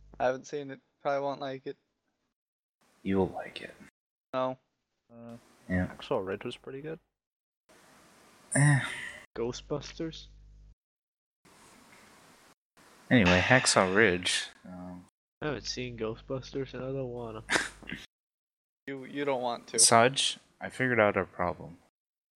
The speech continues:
Speaker 2: We watched, I think I already told you, but we watched the extended version. The theatrical version does not include any dance scenes.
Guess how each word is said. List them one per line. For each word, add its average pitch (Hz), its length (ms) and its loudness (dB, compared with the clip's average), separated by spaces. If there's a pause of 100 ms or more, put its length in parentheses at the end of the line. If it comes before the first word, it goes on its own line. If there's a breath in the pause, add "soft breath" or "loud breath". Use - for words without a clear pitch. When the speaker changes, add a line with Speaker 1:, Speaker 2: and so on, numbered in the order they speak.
(600)
Speaker 2:
We 104 140 0
watched, 98 420 0
I 101 140 2
think 107 220 -4
I 95 40 4
already 73 180 0
told - 280 -10
you, 76 140 -8
but 85 120 2
we 104 160 2
watched 101 300 4
the 82 60 -8
extended 85 440 -2
version. 80 520 -6 (1300)
The 85 220 2
theatrical 98 600 4
version 87 440 -6
does 92 200 -4
not 120 180 2
include 107 280 -2
any 107 240 0
dance 95 400 -2
scenes. - 440 -12